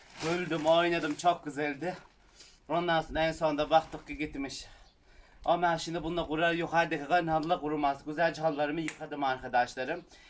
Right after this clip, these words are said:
Evde oma varmış, sıvı oma ile. Çıkardı da pilir koydum, ondan yıkadım. Emmi ah çocuk oldu vallahi. Şimdi onların hepsi de kurur.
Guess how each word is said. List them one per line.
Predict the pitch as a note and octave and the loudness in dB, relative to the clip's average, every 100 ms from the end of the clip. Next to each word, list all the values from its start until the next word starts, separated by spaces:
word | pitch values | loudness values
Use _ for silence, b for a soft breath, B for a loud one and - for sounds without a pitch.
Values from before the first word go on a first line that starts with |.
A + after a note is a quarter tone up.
| B | B
Evde | D#3 F3 E3+ | 2 2 0
oma | - D#3 E3 | 0 4 4
varmış, | D3 C#3+ C3+ | 4 2 0
sıvı | - D#3+ C#3+ | -8 -4 2
oma | D3 C#3+ | 2 2
ile. | C3+ C#3 F3 D#3 | 2 4 2 0
Çıkardı | E3+ D#3+ D3+ | -10 -8 -6
da | C#3+ | -8
pilir | C#3 D#3 D#3 | -8 -6 -4
koydum, | C#3 C#3+ D3 | -4 -2 2
ondan | E3 D3+ | 4 4
yıkadım. | C#3 C3+ C3+ C3+ C#3+ | 0 -2 -8 -4 4
Emmi | D3+ D#3 D3+ | 4 4 2
ah | D#3 D#3 | 4 2
çocuk | - C#3+ D#3+ C3+ | -4 -8 -4 -2
oldu | C#3 B2+ B2 | -2 -2 0
vallahi. | B2 A#2 A2+ A2 A2+ G#2 B B B | 0 2 2 2 0 -10 B B B
Şimdi | - D#3+ | -8 -2
onların | E3 D#3+ D3+ | -2 0 0
hepsi | E3 D#3 C#3 | -2 -4 -2
de | D3+ | -2
kurur. | D#3 E3+ E3+ | 0 -4 -4